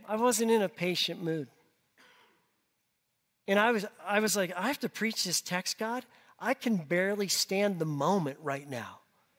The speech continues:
I want a different moment than what I was in yesterday." But when I come back to and sit before the Lord, I see that he, he begins to change my heart.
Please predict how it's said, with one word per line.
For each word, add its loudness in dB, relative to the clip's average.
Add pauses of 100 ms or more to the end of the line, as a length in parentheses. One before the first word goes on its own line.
(400)
I 4
want 6
a 4
different 2
moment 4
than 2
what 6
I 4
was 0
in 0
yesterday." -6 (1600)
But 6 (640)
when 4
I 4
come 2
back 2
to 0
and -2 (680)
sit -2
before -4
the -2
Lord, 2 (240)
I -6
see -2
that 0
he, -4
he -4
begins 2
to -8
change 0
my -4
heart. -8